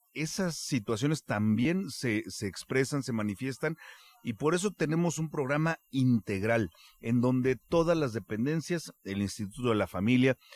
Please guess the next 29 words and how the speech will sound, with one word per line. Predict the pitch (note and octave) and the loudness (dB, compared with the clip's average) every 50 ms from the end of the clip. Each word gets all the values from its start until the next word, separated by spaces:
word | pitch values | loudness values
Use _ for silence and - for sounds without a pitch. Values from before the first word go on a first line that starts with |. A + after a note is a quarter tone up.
| - - _ | -20 -14 _
el | - A#2+ C3+ D3+ | -2 2 4 4
Instituto | D#3 - - B2+ A2 G#2 B2 A2+ C#3+ B2+ | 4 4 2 0 -2 -2 -2 -2 -2 -2
para | - A2 G2+ G#2 | 0 0 0 0
Prevenir | F2+ - G#2 G2+ G2+ A#2 B2 A#2 | 0 0 0 2 2 2 0 0
Conductas | - A#2+ G#2+ G#2+ A#2+ A#2 - - A#2+ G#2 | 0 2 2 2 2 0 0 -2 -2 -2
de | F#2 G2 F#2 | 0 -2 -2
Riesgo, | G2 A2+ B2 C3+ C3+ A#2+ A2+ B2+ B2 - | 0 2 4 4 4 2 2 -2 -2 -2
como | - F#2+ F#2 F#2 | -4 -4 -2 0
lo | G2 G#2 A2 A#2+ | 0 2 2 0
es | A2+ - - - - _ _ _ _ _ _ - | 0 -2 -8 -12 -16 _ _ _ _ _ _ -12
el | F2 D#2+ | -12 -8
tema | - - A2 G#2+ | -4 -2 -2 -2
de | G#2 | -2
las | G2 F#2 - A2 | -2 -4 -2 -2
adicciones, | G2+ G2+ G2 - - C3 C3 C3+ C3+ C#3 C#3 - - - - - - - - - _ _ _ _ | -2 -2 -2 -2 2 4 4 6 4 4 0 -2 -8 -16 -18 -18 -18 -18 -20 -20 _ _ _ _
el | - - A#2 B2 B2 B2 B2 | -8 -4 0 0 2 2 2
Instituto | B2 A#2+ - B2 G#2+ C#3+ C#3+ - F3+ E3 | 2 0 0 -4 -4 -4 -2 0 2 4
del | C#3 A#2 | 4 4
Deporte, | G#2 G2+ - - C#3 D#3 D#3 D3+ - E3+ D#3 | 2 0 0 2 4 4 4 4 2 -2 -4
o | C#3 - - _ _ _ - | -4 -6 -10 _ _ _ -8
sea, | - C#3 B2+ | -6 -4 -4
¿qué | - F3+ E3 | -2 -4 0
queremos | - F#3+ F#3 F#3+ F#3+ F#3+ E3+ | 2 2 4 4 6 4 4
lograr? | C#3+ B2 G#2+ A#2 C3 C3+ D3 D#3+ E3 - _ - C4 _ _ _ _ | 4 4 4 4 4 4 4 4 2 -2 _ -20 -20 _ _ _ _
Que | - C3 A#2+ | -2 -2 0
participando | G#2 - C3+ B2+ B2+ - - B2+ - - B2 - - D#3+ E3+ F3+ F3+ F3+ | 0 0 -2 -2 -2 -4 -8 -6 -4 -4 -4 -2 0 2 2 4 4 4
la | E3+ C#3+ B2 | 2 2 2
ciudadanía | - B2+ A2+ G#2 G2+ G#2+ A#2 C#3+ D#3+ F3 F3 F3 - _ _ _ _ - - - - - - _ _ _ | 2 2 4 4 4 4 4 4 4 2 2 0 -2 _ _ _ _ -20 -20 -20 -20 -20 -20 _ _ _
podamos | - A2 A#2 B2 C3+ D3 D#3+ D#3+ D#3+ C3+ - - | -4 -2 2 4 4 4 4 4 2 0 -2 -8